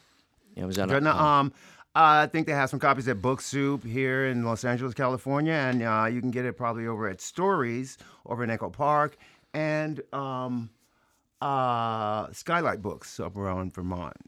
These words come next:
Speaker 2: in Los Feliz.
Speaker 1: Okay, so you're playing drums,
Speaker 2: Mm-hmm.
Speaker 1: and, and you, I mean, it's just, you know, just like a, I mean, that's an interesting perspective. How, how did you wind up?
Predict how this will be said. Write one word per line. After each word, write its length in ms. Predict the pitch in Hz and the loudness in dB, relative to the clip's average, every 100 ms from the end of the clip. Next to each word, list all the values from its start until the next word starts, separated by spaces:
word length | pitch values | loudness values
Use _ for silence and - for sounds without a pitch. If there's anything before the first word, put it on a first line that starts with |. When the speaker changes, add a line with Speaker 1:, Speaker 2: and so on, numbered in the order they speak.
| _ | _
Speaker 2:
in 400 | 82 82 78 78 - _ _ _ _ _ _ - | -10 -8 -8 -8 -12 _ _ _ _ _ _ -10
Los 240 | 90 90 | -10 -8
Feliz. 540 | - 117 95 73 55 - - 120 | -6 -6 -4 -8 -14 -18 -10 -8
Speaker 1:
Okay, 180 | 113 117 | -2 -2
so 140 | - | -2
you're 120 | 120 | -4
playing 280 | 113 170 151 | -2 0 2
drums, 420 | 127 117 117 113 - _ - 107 | 6 6 6 0 -8 _ -14 -8
Speaker 2:
Mm-hmm. 120 | 92 - | -8 -6
Speaker 1:
and, 380 | 120 113 113 107 110 | -4 -2 -2 -4 -6
and 120 | 110 | -6
you, 120 | 107 - - _ - | -6 -10 -20 _ -6
I 60 | |
mean, 240 | 127 117 - - - - _ _ _ | -4 -4 -6 -16 -20 -20 _ _ _
it's 220 | - 147 | -6 -6
just, 300 | - 160 - - - _ | -6 -6 -8 -16 -20 _
you 80 | 123 | -2
know, 200 | 110 98 - _ _ - _ _ _ - | -2 -4 -12 _ _ -20 _ _ _ -8
just 280 | 160 - - | -6 -6 -6
like 220 | 123 120 117 | -2 -2 0
a, 240 | 104 95 _ _ _ _ _ _ _ _ | -2 -4 _ _ _ _ _ _ _ _
I 60 | 131 | -4
mean, 120 | 139 | 0
that's 200 | 175 175 | 0 0
an 80 | 131 | 2
interesting 460 | 120 104 95 104 95 | 0 -2 -4 -4 -2
perspective. 500 | 104 - 101 87 90 | -6 -4 -4 -4 -4
How, 180 | 131 - | -2 -2
how 200 | 139 170 | -2 0
did 120 | 190 156 | -2 -2
you 240 | 147 131 | -4 -4
wind 340 | - 117 123 110 | -4 -2 0 2
up? 200 | 101 | 2